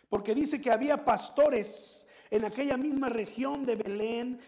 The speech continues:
que velaban y guardaban las vigilias de la noche sobre su rebaño.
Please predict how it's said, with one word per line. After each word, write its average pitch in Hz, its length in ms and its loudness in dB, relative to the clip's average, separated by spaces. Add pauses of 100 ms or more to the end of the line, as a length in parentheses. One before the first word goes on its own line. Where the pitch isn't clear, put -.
(120)
que 220 160 2
velaban 247 460 0
y 247 60 -4
guardaban 214 520 -2
las 190 200 -6
vigilias 233 520 -4
de 226 120 -2
la 190 160 -2
noche 226 600 -4 (180)
sobre 226 360 -2
su 240 160 -4
rebaño. 262 600 0